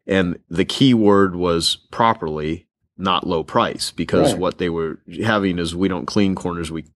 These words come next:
Speaker 1: we don't cut corners, we clean them." And then they had price advertising. And the problem with that is that's the best compelling offer that they have. Whereas I want to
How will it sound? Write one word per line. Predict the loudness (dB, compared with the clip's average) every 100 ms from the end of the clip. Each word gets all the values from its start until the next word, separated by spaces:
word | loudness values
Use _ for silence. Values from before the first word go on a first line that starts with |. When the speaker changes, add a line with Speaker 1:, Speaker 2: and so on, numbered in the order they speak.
| _ -6
Speaker 1:
we | -4
don't | -4 -2
cut | -2
corners, | -2 -6 -6 -10
we | -8
clean | 2 2 4
them." | -2 -4 -10 -14 -18 -10 -2
And | 0
then | 2
they | 0
had | -2 -6 -4
price | 0 2 2
advertising. | -2 -2 -6 -6 -6 -8
And | -12
the | -2
problem | 2 2 0
with | -2
that | -4 -2
is | -4 -4
that's | -6 -6
the | -8 -8
best | -8 -4 -2 -2 -4
compelling | -6 -6 -6 -8
offer | -8 -10 -12
that | -12
they | -10 -4
have. | -2 -2 -4
Whereas | -6 -6 -6
I | -4 -4
want | -2 -6 -6
to | -4 -2 -4